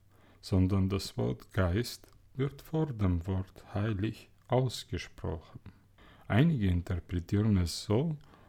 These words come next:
dass beim Aussprechen des Wortes Geist die linke Seite, die Seite des Herzens, berührt wird, da wir mit dem Herzen fühlen,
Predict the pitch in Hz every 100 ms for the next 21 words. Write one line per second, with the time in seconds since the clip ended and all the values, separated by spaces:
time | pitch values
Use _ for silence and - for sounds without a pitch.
0 | - - 110 - 101 95 - 151 175 -
1 | - 120 120 123 104 101 - 120 131 135
2 | 104 - - 120 143 143 - - - -
3 | - - 95 87 123 180 - 101 92 87
4 | 87 101 - 147 143 - - - 90 85
5 | 90 120 - 104 90 - - 101 120 -
6 | - 135 - - - - 139 127 101 92
7 | - - 87 - - - _ - - -
8 | - - - - 98 90 110 131 131 104
9 | 95 90 78 110 143 143 - 92 76 -
10 | 123 139 143